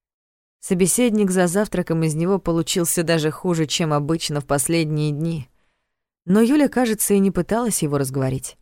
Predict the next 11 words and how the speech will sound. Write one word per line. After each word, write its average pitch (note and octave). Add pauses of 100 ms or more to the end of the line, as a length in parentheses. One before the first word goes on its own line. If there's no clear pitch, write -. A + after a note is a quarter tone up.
(440)
Она, E3
конечно, D3
чувствовала C#3
его C#3+
нервозность, D#3 (560)
но F#3
ни B3+
о A#3+
чём A3+
не G#3
спрашивала, C#3+